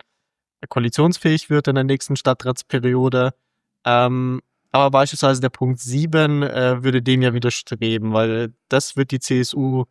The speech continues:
ja, denke ich mal, ablehnen. Al-, also da steht drinnen, Radwege mit P V überdachen und trocken anzukommen.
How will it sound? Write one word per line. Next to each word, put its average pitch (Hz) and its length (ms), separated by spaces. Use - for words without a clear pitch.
ja, 123 400
denke 135 200
ich - 80
mal, 123 160
ablehnen. 113 420
Al-, 110 260
also 120 180
da 123 140
steht - 240
drinnen, 139 260
Radwege 127 540
mit 131 160
P 127 100
V 143 240
überdachen 131 480
und 120 160
trocken 123 260
anzukommen. 104 680